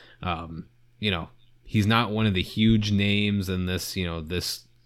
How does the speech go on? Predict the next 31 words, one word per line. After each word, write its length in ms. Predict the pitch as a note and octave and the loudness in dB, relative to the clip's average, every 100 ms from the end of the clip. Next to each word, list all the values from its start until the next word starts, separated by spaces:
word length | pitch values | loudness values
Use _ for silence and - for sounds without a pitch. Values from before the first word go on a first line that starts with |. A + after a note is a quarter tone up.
| _ _ | _ _
inside 360 | G2 F2 E2+ E2 | -6 -4 -4 -4
linebacker 420 | E2+ F2 E2 E2+ | -4 -4 -4 -8
crop. 540 | - - E2 E2 E2 | -10 -8 -4 -2 -4
You 60 | E2 | -6
know, 100 | D#2+ | -8
he's 100 | D#2+ | -6
not 140 | E2 | -6
from 140 | E2 E2 | -6 -8
the 80 | D#2+ | -8
Kobe 380 | - E2+ E2 | -8 -6 -6
Dean, 360 | D#2 E2+ E2 D#2+ | -6 -4 -4 -6
the 80 | D#2+ | -8
Devin 460 | D2+ E2 D#2+ D2+ | -8 -8 -8 -8
Lloyd, 480 | D#2 D#2+ D#2+ D#2+ D#2 - - - - - | -8 -4 -2 -2 -6 -12 -20 -20 -20 -14
um, 240 | D#2+ D#2 | -12 -8
the 60 | D#2 | -8
Christian 520 | - G2+ - - F2 | -2 0 0 -2 -2
Harris, 580 | D#2 F2 D#2+ E2 D#2+ - | 0 0 0 -2 -4 -6
you 140 | F#2 | -4
know, 240 | E2 D#2 D#2+ | -4 -6 -6
but 120 | F#2+ F#2 | -2 0
I 100 | F#2 | 2
think 280 | G#2+ G#2 | 2 2
that 240 | G2+ F#2+ F2+ - - - - | 2 0 -2 -8 -20 -20 -4
he 180 | - | 2
certainly 320 | G#2 G#2+ G2+ F#2+ | 2 2 2 4
has 180 | F#2+ | 2
an 100 | F2 E2 | 0 -2
upside 800 | F2 - - G2 F#2+ G2 F#2 E2+ | -2 0 2 2 2 0 -4 -6
that, 440 | F2 F2 E2 E2+ - | -2 0 0 -4 -10
um, 580 | D#2+ D#2 D#2 D2+ D#2 | -14 -12 -14 -14 -16